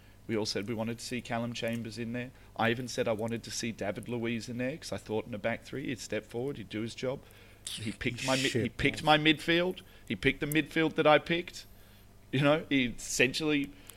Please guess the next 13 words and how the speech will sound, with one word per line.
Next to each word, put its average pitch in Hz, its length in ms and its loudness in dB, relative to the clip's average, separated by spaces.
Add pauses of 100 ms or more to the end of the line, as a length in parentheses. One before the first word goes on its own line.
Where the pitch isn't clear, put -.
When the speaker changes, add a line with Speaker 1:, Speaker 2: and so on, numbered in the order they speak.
(200)
Speaker 1:
did 147 240 2
everything 160 560 4
that 147 180 4 (100)
I 131 100 4
wanted 131 300 -2
him 135 120 -6
to 127 80 -10
do, 135 160 -2 (540)
and 120 100 0
it 113 80 0
was 120 100 -4
still 135 200 0
shit, - 300 -2